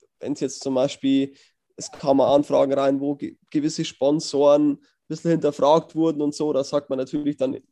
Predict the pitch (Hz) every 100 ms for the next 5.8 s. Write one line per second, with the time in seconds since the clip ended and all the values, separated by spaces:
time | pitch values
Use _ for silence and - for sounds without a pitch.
0 | _ _ 127 160 160 151 151 135 131 139
1 | 139 147 135 131 131 139 143 139 160 175
2 | 165 160 156 156 147 - - - 151 185
3 | - - _ _ _ _ _ - 139 -
4 | 180 185 156 165 165 135 147 156 123 139
5 | 139 143 143 - 143 147 139 -